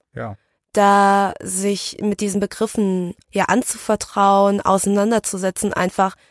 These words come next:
Speaker 2: weil sie damit beschäftigt ist, dass ihnen kalt ist und sie einen Pullover brauchen.
Speaker 1: Ja klar, das ist ja auch nichts, was man gegen die Menschen richten soll. Bin absolut deiner Meinung. Es geht darum, dass dieses Bedürfnis nach Nahrung, nach Wohnung, nach Kleidung,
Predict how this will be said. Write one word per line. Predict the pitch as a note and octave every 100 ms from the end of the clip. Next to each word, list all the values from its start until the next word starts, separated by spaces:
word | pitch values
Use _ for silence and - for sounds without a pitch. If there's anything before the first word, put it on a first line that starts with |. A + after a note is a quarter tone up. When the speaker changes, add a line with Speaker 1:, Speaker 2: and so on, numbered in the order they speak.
| _ _
Speaker 2:
weil | G3 F#3+
sie | F#3+
damit | G3+ F#3+ -
beschäftigt | F#3+ G3 - F#3+ -
ist, | F3+ - -
dass | E3 - - -
ihnen | F#3 F3+
kalt | - F3+
ist | F#3 -
und | F#3
sie | -
einen | F3
Pullover | - F3 F#3+ G3+ E3
brauchen. | - - - _ -
Speaker 1:
Ja | G#2+
klar, | G2+ G2 G2 F2+ -
das | A2+ A2
ist | D3
ja | D#3+ C3+
auch | A2+ -
nichts, | A2+ A#2+ - -
was | A2 -
man | G#2+ G2
gegen | F#2 A#2+ A2
die | F#2+
Menschen | F#2 G#2+ F#3 - G2+
richten | F#2 F#2 - F2+
soll. | E2+ F2+ F2+ E2+ _ -
Bin | G#2 G2+
absolut | F2 - - G#2+ A#2 -
deiner | A2+ A2
Meinung. | G#2 A2+ D3 A2
Es | G2 -
geht | G#2 -
darum, | F#2 F#2 G#2+ C3 B2+ A#2+
dass | G#2+ -
dieses | G#2 F#2+ F2+
Bedürfnis | - F#2+ A2 A#2 - G#2+ F#2+ -
nach | F#2+ F2
Nahrung, | G2 G#2 A2+ - G#2+ F#2+
nach | F2+ -
Wohnung, | G#2+ A#2+ A#2 G#2+ G#2 F#2+
nach | F2
Kleidung, | - G#2+ A2 A#2 A2 G#2+